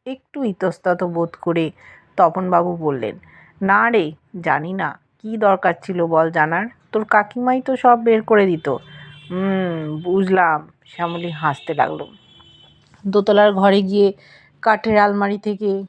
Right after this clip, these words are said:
নিজের জন্য কিছু শীতের পোশাক বের করতে লাগলো। তার মধ্যে স্বরূপার কিছু সোয়েটার,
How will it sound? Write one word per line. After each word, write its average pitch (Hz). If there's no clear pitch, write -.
নিজের 196
জন্য 190
কিছু 202
শীতের 190
পোশাক 185
বের 175
করতে 170
লাগলো। 165
তার 196
মধ্যে 208
স্বরূপার 196
কিছু 202
সোয়েটার, 170